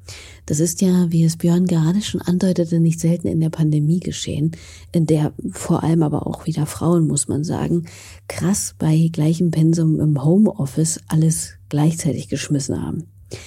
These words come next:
Das ist ja eben auch nicht der Deal. Es geht ja darum, Wege zu finden, die sich mit einem aufrichtigen Interesse an der Lebenswirklichkeit der ArbeitnehmerInnen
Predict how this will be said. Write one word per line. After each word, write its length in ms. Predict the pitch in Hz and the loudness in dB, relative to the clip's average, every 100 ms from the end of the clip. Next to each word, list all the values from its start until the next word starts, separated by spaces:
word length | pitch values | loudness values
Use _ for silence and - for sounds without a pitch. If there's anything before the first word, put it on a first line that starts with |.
| - - - | -20 -20 -6
Das 140 | - 190 | 0 2
ist 140 | 247 | 2
ja 120 | 247 226 | 2 2
eben 180 | 185 185 | 2 2
auch 120 | 165 | 2
nicht 200 | 165 165 | 2 2
der 80 | 156 | 0
Deal. 400 | - 151 139 - - - | 0 -2 -2 -4 -10 -8
Es 140 | - | -2
geht 200 | 208 220 | 2 2
ja 100 | 214 | 2
darum, 320 | 175 175 160 | 2 2 2
Wege 260 | 160 214 226 | 2 2 0
zu 100 | 185 | -4
finden, 440 | - 190 - 190 185 - - - - | -2 -2 0 -4 -4 -10 -20 -10 -2
die 120 | 175 | 0
sich 260 | 175 - | 0 -2
mit 320 | - 190 185 170 | 0 0 0 0
einem 240 | 165 165 | 0 2
aufrichtigen 580 | 175 240 - 196 180 165 | 2 2 0 -2 0 2
Interesse 480 | 160 156 160 180 - | 2 0 0 -2 -2
an 120 | 156 | 0
der 100 | 147 | 2
Lebenswirklichkeit 840 | 156 175 170 165 160 156 - 147 | 2 2 0 -2 -2 -4 -2 -2
der 100 | - | -2
ArbeitnehmerInnen 800 | - 165 160 156 151 - 165 175 | -2 -2 0 0 0 2 2 0